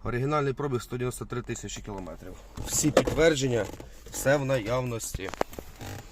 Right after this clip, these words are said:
Останній зафіксований пробіг був двадцять четвертого нуль першого двадцять четвертого на сто дев'яносто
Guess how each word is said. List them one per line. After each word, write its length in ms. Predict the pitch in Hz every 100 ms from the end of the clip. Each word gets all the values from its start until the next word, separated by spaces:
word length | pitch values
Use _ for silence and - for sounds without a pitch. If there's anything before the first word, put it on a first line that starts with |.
| - - - - - -
Останній 540 | 139 - 156 135 123
зафіксований 760 | 117 120 131 - - 131 123 117
пробіг 320 | 131 160 160
був 260 | 143 151 143 - - - - - - -
двадцять 400 | 123 143 - 135
четвертого 500 | - 143 165 - 127
нуль 140 | 120
першого 400 | 113 147 143 123
двадцять 240 | 110 123 -
четвертого 460 | - 107 98 95
на 100 | 110
сто 220 | 120 -
дев'яносто 480 | 151 117 127 - 117